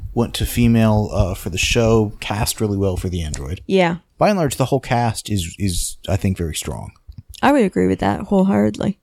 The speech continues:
Speaker 1: And most of the show takes place on the ship with m-, mainly these seven characters.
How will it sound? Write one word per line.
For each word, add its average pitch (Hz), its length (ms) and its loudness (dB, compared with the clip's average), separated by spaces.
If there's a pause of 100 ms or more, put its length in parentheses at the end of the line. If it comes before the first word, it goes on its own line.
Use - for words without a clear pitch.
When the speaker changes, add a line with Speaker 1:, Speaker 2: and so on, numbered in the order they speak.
Speaker 1:
And 120 500 4
most 123 540 2
of 147 80 -2
the 147 60 -4
show 131 640 2 (680)
takes 135 280 -2
place 123 520 0
on 117 200 2
the 135 60 0
ship 110 400 0
with - 180 -6 (120)
m-, 110 320 2
mainly 117 400 4
these 110 240 -2
seven 98 300 0
characters. - 800 -4